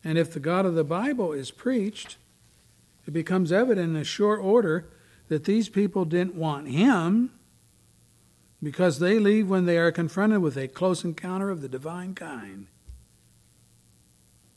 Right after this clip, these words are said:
People are looking for the God of their imagination, the God of their own construct. But the God who is there calls to man and says, "Where are you?"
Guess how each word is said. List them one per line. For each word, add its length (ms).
People 300
are 180
looking 380
for 160
the 80
God 320
of 100
their 220
imagination, 880
the 100
God 280
of 140
their 180
own 260
construct. 1040
But 100
the 120
God 300
who 140
is 220
there 640
calls 420
to 100
man 280
and 120
says, 420
"Where 260
are 260
you?" 440